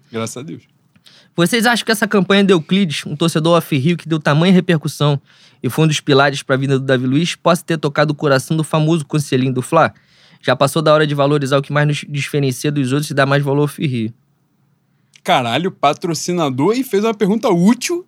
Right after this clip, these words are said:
Speaker 1: que, diferente, muito diferente da maioria que foi feita nessa
Speaker 2: Não,
Speaker 1: porra
Speaker 2: e
Speaker 1: desse, dessa
Speaker 2: aparentemente ele
Speaker 1: publicação.
Speaker 2: leva a sério essa merda que a gente faz aqui.
Speaker 1: Exatamente. É, ele levou a sério tal qual os seguidores de Matheus Leal, <laughs> que ficaram putos com ele.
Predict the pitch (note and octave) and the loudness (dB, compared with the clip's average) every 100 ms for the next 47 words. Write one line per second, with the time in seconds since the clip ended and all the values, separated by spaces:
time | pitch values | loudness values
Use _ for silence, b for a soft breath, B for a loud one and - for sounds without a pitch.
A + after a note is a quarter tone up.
0 | _ F3+ C3 - C3+ E3 - G3 D3 C3+ | _ -14 -14 -14 -4 -4 0 2 4 2
1 | G3+ - F3+ D#3+ A#3 C4+ A3+ G3+ E3 G#3 | 0 -4 -4 0 0 -2 -4 0 0 2
2 | F#3 F#3+ F3+ D3 F#3 G3+ - D#3 - D#3 | 2 4 4 4 2 0 -6 -4 -4 -4
3 | D3+ C#3 B2+ - C#3 C#3 C3 - - C#3 | -2 -4 -6 -2 0 2 2 0 -2 0
4 | F3+ G#3+ - A3 A#3+ D4+ D#4 D4 F#4 - | 2 2 2 2 2 2 2 2 0 -2
5 | D#4+ D4 - D4 C4+ B3+ E3+ C3+ C3+ D#4+ | -2 -2 -4 -4 -2 -2 -2 0 0 0
6 | C#4 G#3+ D#3 - A#2 G2+ G2 F#2 F2+ F#2 | -2 0 -2 -6 -10 -6 -6 -8 -12 -6
7 | G#2 A#2+ A2+ C3 B2+ C#3+ C#3+ D3+ - D3+ | 0 2 4 2 2 -2 0 -4 -2 0
8 | G3+ G#3+ A3 G#3+ G3 F3+ F#3 G3 F#3+ G3+ | 2 2 0 2 2 2 4 4 2 4
9 | G#3 A3+ C3 D#4 - F4+ - - G3+ - | 4 4 2 -2 -8 -8 -8 -8 -8 -4
10 | B2 C3 D3 G#2+ - B2+ G#2+ | -4 -4 -8 -10 -10 -14 -14